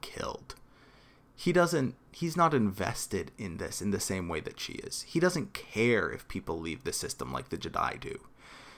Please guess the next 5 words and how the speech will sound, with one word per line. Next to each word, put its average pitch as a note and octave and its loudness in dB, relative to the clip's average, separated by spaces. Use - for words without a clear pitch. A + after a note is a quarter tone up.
This, B2+ 4
again, G#2 2
is G2 0
the G#2 2
Jedi F#2+ 2